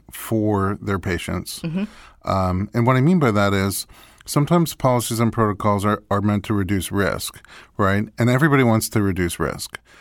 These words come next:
Speaker 1: But sometimes they're redu-, designed to reduce medical risk. So in this case, risk to a laboring woman or her baby
Speaker 2: Yep.
Speaker 1: or babies.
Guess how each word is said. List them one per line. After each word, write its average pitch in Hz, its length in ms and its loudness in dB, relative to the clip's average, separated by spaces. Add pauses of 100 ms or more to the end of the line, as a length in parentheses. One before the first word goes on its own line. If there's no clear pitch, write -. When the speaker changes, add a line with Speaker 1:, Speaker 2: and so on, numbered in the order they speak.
(280)
Speaker 1:
But 117 280 2
sometimes 156 440 2
they're 127 220 4
redu-, 127 500 0
designed 120 360 2
to 113 80 2
reduce 104 300 0
medical 123 480 2
risk. 85 360 -4
So 98 320 0
in 107 160 0
this 127 160 0
case, 98 320 -4
risk 107 240 -2
to 104 300 0
a 101 60 0
laboring 98 440 0
woman 92 400 0
or 90 500 -2 (160)
her 101 160 -4
baby 87 440 -2 (180)
Speaker 2:
Yep. 90 120 -8
Speaker 1:
or 90 40 -6
babies. 85 440 -4